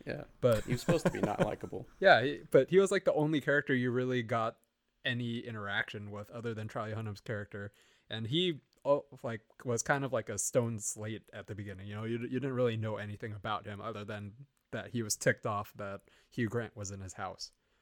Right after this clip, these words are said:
Speaker 2: So those were the only characters you really got to know other than, yeah, Matthew McConaughey. And, uh, he didn't really have much of a character at the beginning either. So for a large portion of the beginning, it was just, like, kinda going through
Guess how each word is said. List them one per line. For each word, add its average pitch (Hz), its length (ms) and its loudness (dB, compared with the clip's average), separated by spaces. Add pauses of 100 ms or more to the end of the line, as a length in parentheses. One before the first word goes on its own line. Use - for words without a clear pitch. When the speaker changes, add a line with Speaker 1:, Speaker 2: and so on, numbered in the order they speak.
(200)
Speaker 2:
So 117 160 -6
those 165 180 6
were 214 80 -2
the 185 140 4
only 147 280 0
characters 135 380 -2
you 110 60 -6
really 127 180 -2
got 123 200 -2
to 110 60 -10
know 110 180 -6
other 117 340 -6
than, 110 360 -10 (500)
yeah, 117 240 -4
Matthew 120 320 -2
McConaughey. 104 840 -4
And, 110 340 -10 (380)
uh, 151 80 -14 (280)
he 139 200 -4
didn't 160 180 2
really 143 200 4
have 131 180 4
much 123 180 0
of 123 80 -2
a 113 40 -2
character 151 360 4
at 107 80 0
the 113 80 -4
beginning 107 300 -4
either. 110 400 0 (460)
So 120 260 0
for 120 200 -4
a 117 40 -2
large 143 300 2
portion 147 260 4
of 120 60 -6
the 113 60 -4
beginning, 113 360 -2
it 107 60 -8
was 107 120 -6
just, 117 200 -4
like, 107 200 -6
kinda 113 280 -4
going 110 460 -6
through 104 540 -6